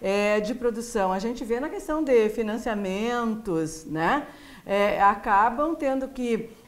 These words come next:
investir em maquinários, na própria questão dos agrotóxicos. Quer dizer, não tem como, é, é, é, competir com esse sistema, ou tu é engolido, né, pelo, pelo sistema, ou tu,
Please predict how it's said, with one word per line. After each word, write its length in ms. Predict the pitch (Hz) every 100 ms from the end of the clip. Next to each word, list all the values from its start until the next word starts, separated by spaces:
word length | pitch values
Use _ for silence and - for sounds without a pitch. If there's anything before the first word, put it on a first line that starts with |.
| -
investir 840 | 233 233 240 - - 240 262 220
em 460 | 196 202 190 185 180
maquinários, 1300 | 185 196 233 196 175 202 247 240 214 196 196 190 165
na 180 | 190
própria 400 | 202 220 254 539
questão 360 | 480 427 320 349
dos 160 | 453 294
agrotóxicos. 960 | 240 202 214 269 466 - - 160 147 - - -
Quer 80 | 175
dizer, 100 | 185
não 120 | 190
tem 220 | 202 302
como, 380 | 392 320 285 - - - _ -
é, 100 | 208
é, 320 | 196 190 196 190 190 190
é, 100 | 175 - - -
competir 1080 | 240 262 262 220 - - 254 311 302 - - - -
com 80 | 214
esse 180 | 233
sistema, 760 | 247 233 - 214 220 269 359 -
ou 260 | 220 254 302
tu 120 | 302
é 60 |
engolido, 640 | 269 254 240 220 254 262 427 539 - - _ _
né, 320 | 175 175 277 - - - _
pelo, 240 | - 202 208
pelo 220 | 202 214
sistema, 260 | 214 240 -
ou 220 | 233 269
tu, 500 | 254 285 330 523 -